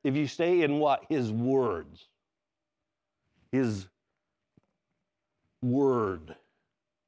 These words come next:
The manifestation of his truth. Then you'll be his disciples. Oh, then you get into right relationship. But even then, it takes time in discipleship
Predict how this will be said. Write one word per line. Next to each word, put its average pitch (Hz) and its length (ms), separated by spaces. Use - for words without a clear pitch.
The 101 60
manifestation 127 920
of 110 120
his 101 300
truth. 123 540
Then 151 240
you'll 151 160
be 139 200
his 110 180
disciples. 107 680
Oh, 110 260
then 165 200
you 165 100
get 143 180
into 139 280
right 120 220
relationship. 107 720
But 98 120
even 160 380
then, 113 480
it 107 100
takes 135 260
time 143 580
in 165 320
discipleship 139 960